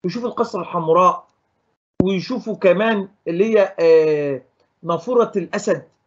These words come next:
بتاعت ال-، طبعًا ده حاجة كان علم وصل للعلم، العلم رهيب. وطبعًا حضارة قرطبة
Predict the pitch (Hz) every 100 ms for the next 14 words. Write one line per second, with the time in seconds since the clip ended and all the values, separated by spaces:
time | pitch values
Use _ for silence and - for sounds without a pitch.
0 | _ 147 180 175 151 143 135 190 151 147
1 | 139 139 131 - 190 175 156 170 233 202
2 | 214 208 165 139 214 226 170 240 190 156
3 | 269 202 - _ _ _ _ _ _ _
4 | _ 151 220 202 - 170 226 226 - 175
5 | - 226 202 -